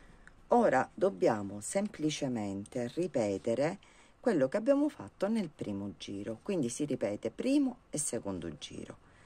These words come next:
Qui, arrivati a questo punto, devo entrare direttamente qui al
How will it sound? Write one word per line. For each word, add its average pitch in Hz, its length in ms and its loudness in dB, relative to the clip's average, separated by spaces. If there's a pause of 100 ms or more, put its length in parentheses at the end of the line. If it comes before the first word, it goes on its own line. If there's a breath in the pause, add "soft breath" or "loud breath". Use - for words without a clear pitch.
(720 soft breath)
Qui, - 300 4 (280)
arrivati 127 440 2
a 127 60 0
questo - 380 -2
punto, 131 720 0
devo 170 280 10
entrare 127 640 0
direttamente 120 1080 0
qui 160 240 2
al 101 140 2